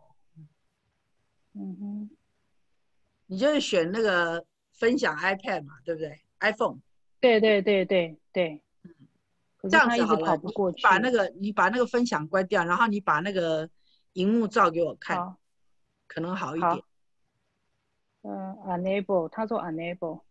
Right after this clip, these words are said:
Speaker 2: Enable，没有关系。
Speaker 1: 我先，我先把那个，哎，我先把 stop sharing。啊。
Speaker 2: 嗯。
Speaker 1: 好，那我等一下照个相，然后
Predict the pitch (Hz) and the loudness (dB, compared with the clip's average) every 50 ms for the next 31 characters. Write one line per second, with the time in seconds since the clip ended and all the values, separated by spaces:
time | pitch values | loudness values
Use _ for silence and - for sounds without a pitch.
0 | _ _ _ _ _ _ _ _ _ _ _ _ - 175 170 151 165 185 - - | _ _ _ _ _ _ _ _ _ _ _ _ -10 -8 -8 -4 -4 -4 -2 -2
1 | 170 165 170 190 190 - 202 202 190 294 320 311 - 202 202 202 - 311 302 294 | -4 -4 -4 -6 -2 0 2 4 4 6 4 6 4 4 4 4 4 4 6 6
2 | 233 202 190 196 233 262 226 240 214 - - _ _ _ - 196 190 180 180 196 | 6 6 6 4 2 2 4 2 2 2 -2 _ _ _ -4 -2 0 0 0 0
3 | 240 277 247 226 202 190 180 - _ - - - 196 - 214 208 - - - - | 0 0 2 2 2 2 0 -2 _ -18 -18 -18 -4 -2 -2 -2 -2 -6 -8 -6
4 | 196 190 185 180 165 156 147 _ _ _ _ _ _ - 101 214 - _ _ _ | -6 -4 -4 -6 -6 -10 -14 _ _ _ _ _ _ -18 -18 -18 -20 _ _ _
5 | _ _ _ _ - 170 151 127 143 - _ - _ _ _ _ _ _ _ _ | _ _ _ _ -10 -10 -10 -10 -12 -16 _ -20 _ _ _ _ _ _ _ _
6 | _ _ _ _ _ - - - - - - 214 226 254 277 262 285 277 277 196 | _ _ _ _ _ -20 -20 -20 -8 0 2 4 6 6 6 8 6 6 4 2
7 | 185 196 208 262 262 - 262 247 220 196 190 185 - 233 220 202 185 180 175 170 | 0 0 2 0 2 2 2 2 2 2 0 0 0 0 0 0 2 2 2 2
8 | - 226 208 196 185 180 175 170 165 160 156 160 - _ | 2 0 2 2 4 4 4 4 2 2 0 -4 -8 _